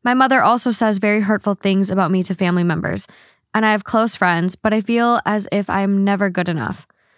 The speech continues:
They always leave me out of plans not related to school, or if someone they like better than me is around, it is as if I don't exist. I don't feel loved by anyone in my life. There is always someone that the people that are supposed to love me care more about.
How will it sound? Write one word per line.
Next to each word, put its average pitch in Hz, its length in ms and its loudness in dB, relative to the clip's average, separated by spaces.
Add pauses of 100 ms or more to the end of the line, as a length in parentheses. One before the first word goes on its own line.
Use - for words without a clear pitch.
(260)
They 196 100 0
always 208 320 2
leave 226 160 2
me 214 120 2
out 196 120 2
of 180 120 -4
plans 269 500 -2
not 220 160 0
related 190 320 0
to 190 80 -2
school, 214 440 0 (400)
or 226 140 2
if 226 80 -2
someone 220 300 0
they 208 100 2
like 190 300 -2
better 190 240 2
than 185 120 2
me 180 140 2
is 180 140 -2
around, 175 460 0 (220)
it 220 200 -2
is 247 260 0
as 214 220 0
if 202 160 -2
I 196 80 0
don't 190 180 2
exist. 170 640 -4 (300)
I 226 40 0
don't 240 180 0
feel 262 140 2
loved 190 440 0
by 190 140 0
anyone 208 280 2
in 202 80 0
my 185 100 2
life. 190 380 -2 (320)
There 240 160 2
is 240 100 0
always 285 380 2
someone 180 520 2
that 196 180 -2
the 196 80 -6
people 214 320 -2
that 196 120 0
are 185 120 0
supposed 226 380 -2
to 214 60 0
love 190 200 2
me 190 340 0
care 202 220 -2
more 190 180 2
about. - 420 -2